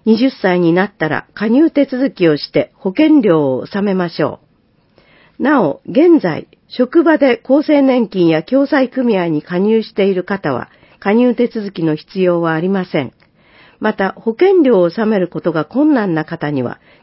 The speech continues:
次のような制度があります。学生納付特例制度。学生の方で、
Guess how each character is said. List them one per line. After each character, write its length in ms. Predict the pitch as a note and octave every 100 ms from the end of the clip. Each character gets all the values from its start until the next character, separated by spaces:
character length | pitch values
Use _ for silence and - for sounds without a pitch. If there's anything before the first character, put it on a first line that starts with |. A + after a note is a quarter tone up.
| -
次 180 | C4 F4+
の 140 | E4
よ 180 | A#3 F#3+
う 20 |
な 120 | E3 D#3+
制 220 | B3 G#3
度 140 | D#3
が 100 | C#3+
あ 80 | C#3
り 100 | D3
ま 140 | C3+
す。 60 | C3+ - _ _ _ _ _ _ _ _ _ -
学 240 | G3 - - F4
生 200 | F4+ E4
納 280 | C4+ C4
付 160 | A3+ A#3
特 320 | A3 F#3+ C4
例 220 | C4 A3
制 340 | A3+ G#3+ F3+ C#3
度。 180 | - _ _ _ _ _ _ _ _
学 240 | - G#3 -
生 220 | F4+ F#4
の 120 | E4
方 320 | - B3 D#3+
で、 220 | C3+ -